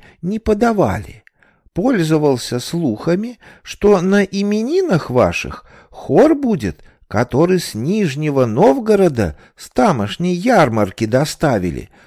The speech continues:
Но чтобы такое чудо, полагаю, недешево обошлось».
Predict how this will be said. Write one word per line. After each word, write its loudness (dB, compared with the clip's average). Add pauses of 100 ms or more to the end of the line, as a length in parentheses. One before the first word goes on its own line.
(140)
Но -2
чтобы -2
такое 0
чудо, -2 (380)
полагаю, 2 (220)
недешево 2
обошлось». -2